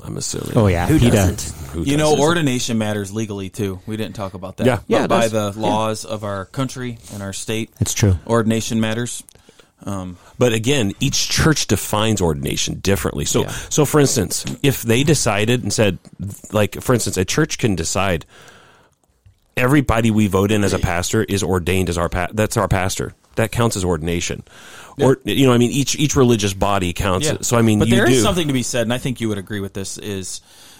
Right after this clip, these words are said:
Speaker 4: if, uh, I think there, there, there has to be something to be said about, I feel a call, I felt called to be a pastor, but I, I wasn't at the time. But I did feel called, and so then there was a recognition that I felt that calling, and then there was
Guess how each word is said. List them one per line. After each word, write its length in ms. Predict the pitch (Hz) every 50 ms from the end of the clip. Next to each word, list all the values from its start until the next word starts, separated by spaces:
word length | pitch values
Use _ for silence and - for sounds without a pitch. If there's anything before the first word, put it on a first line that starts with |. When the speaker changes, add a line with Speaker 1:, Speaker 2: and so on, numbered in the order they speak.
| - _ -
Speaker 4:
if, 380 | - 117 113 107 - - -
uh, 260 | 104 95 92 90 87 - _ _ _ _ _ _ _ _ _ _ _ _ _ _ _ _ _ _ _ _ _ _ _ _ _ - 123
I 60 | 131
think 160 | 180 214 214
there, 140 | 208 160 - -
there, 220 | 135 139 139 - -
there 140 | 135 143 151
has 220 | 185 220 208 -
to 60 | -
be 80 | 135 123
something 300 | - 131 117 120 113 104
to 60 | 101
be 80 | 101 98
said 300 | - - 113 107 101 98
about, 380 | 92 101 98 95 95 98 _ _ _ - - - - _ _ _ _ - _ -
I 220 | - 117 131 135
feel 400 | - - 139 135 131 123 117 113 107
a 40 | -
call, 480 | - - 127 117 113 110 110 101 _ -
I 120 | 110 120 123
felt 240 | - 135 117 - -
called 260 | - 110 110 101 -
to 80 | 107
be 320 | 92 - - 107 104 98 98
a 40 | 98
pastor, 560 | - 113 101 101 98 - - 82 82 80 _ _ _ _ _ _ _ _ _ _ _ _ _ -
but 120 | 120 123
I, 240 | 127 127 127 123 - -
I 100 | 117 120
wasn't 460 | 117 107 110 117 123 120 95 87 - - _ _ _ _ _ _ _ -
at 160 | 107 107 -
the 60 | 104
time. 580 | 92 - - 117 110 98 87 - - 107 120 - _ _ _ _ _ _
But 120 | - 120 120
I 60 | 123
did 180 | 127 170 180 -
feel 180 | 185 151 123
called, 460 | - - - 131 123 104 98 101 104
and 140 | 104 113 110
so 140 | - 135 127
then 340 | 117 127 120 117 113 104 -
there 160 | - 117 117
was 160 | 123 151 156 156
a 60 | 135
recognition 800 | 117 120 131 127 - 107 98 113 147 180 180 - - 117 101 98
that 100 | 98 101
I 80 | 101 98
felt 280 | - - 139 139 139
that 160 | - 110 - -
calling, 320 | - 107 104 104 101 101
and 80 | 104 107
then 140 | 120 135 151
there 160 | 143 123 113
was 380 | 113 110 107 107 104 101 -